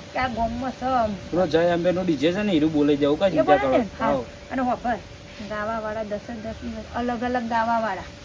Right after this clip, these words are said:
Speaker 2: ખર્ચો વધારે થાય સરપંચ.
Speaker 1: પણ હો કે ખર્ચો આપણે બધા જોડે ઉઘરાણી કરવાની હા, બે બે હજારની.
Speaker 2: કેટલા? બે હજાર?
Speaker 1: આખા ગામમાં એક ઘર દીઠ બે હજાર લઈ લેવાના.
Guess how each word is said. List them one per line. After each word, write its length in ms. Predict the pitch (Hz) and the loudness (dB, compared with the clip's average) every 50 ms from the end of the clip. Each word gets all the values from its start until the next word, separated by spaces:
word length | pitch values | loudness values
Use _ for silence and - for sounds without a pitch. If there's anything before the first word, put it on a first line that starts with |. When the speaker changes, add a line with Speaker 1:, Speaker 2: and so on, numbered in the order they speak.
| - - - - - | -14 -14 -14 -12 -10
Speaker 2:
ખર્ચો 260 | - 117 - - 147 | -10 -10 -8 -8 -8
વધારે 320 | 139 123 110 - - 127 123 | -8 -8 -8 -8 -6 -6 -2
થાય 200 | - 143 143 139 | 0 2 2 2
સરપંચ. 540 | - 151 139 127 - 151 147 147 143 131 - | 2 2 0 2 2 4 4 4 4 2 0
Speaker 1:
પણ 120 | 254 262 | -2 -2
હો 180 | 202 190 226 277 | -2 -2 -2 0
કે 120 | - 370 | 0 0
ખર્ચો 360 | - - 285 277 - - 330 | 0 0 0 -2 2 4 6
આપણે 340 | 330 320 294 240 233 277 294 | 8 8 6 6 2 0 0
બધા 260 | 254 247 226 226 233 | 0 0 0 0 -2
જોડે 160 | 240 285 302 | 2 2 2
ઉઘરાણી 380 | 302 294 220 190 226 220 240 277 | 2 2 0 -2 -2 -2 -2 0
કરવાની 440 | 262 - 294 294 302 311 311 311 294 | 0 2 2 4 4 4 4 4 4
હા, 160 | 294 247 - | 2 2 0
બે 160 | 220 240 269 | -2 -4 -2
બે 140 | 254 285 294 | 4 4 4
હજારની. 400 | 262 214 - 226 233 247 262 254 | 4 4 2 0 2 2 4 2
Speaker 2:
કેટલા? 520 | 208 - - - - - - - 147 135 | 2 -2 -8 -14 -16 -16 -8 -4 -4 -4
બે 200 | 135 135 147 180 | -2 2 2 2
હજાર? 180 | 208 202 240 277 - | 4 4 2 0 2
Speaker 1:
આખા 140 | 269 269 311 | 2 2 2
ગામમાં 380 | 277 247 269 269 269 285 311 311 | 2 2 0 -2 0 0 2 4
એક 240 | 302 320 320 311 | 6 4 4 4
ઘર 200 | 240 240 269 294 | 4 2 2 2
દીઠ 160 | 277 262 302 269 | 0 -2 -4 -2
બે 180 | 277 294 294 | 2 4 6
હજાર 160 | 269 233 269 | 6 6 4
લઈ 160 | 277 285 294 294 | 4 4 4 4
લેવાના. 300 | 277 277 240 226 208 | 4 4 2 2 -2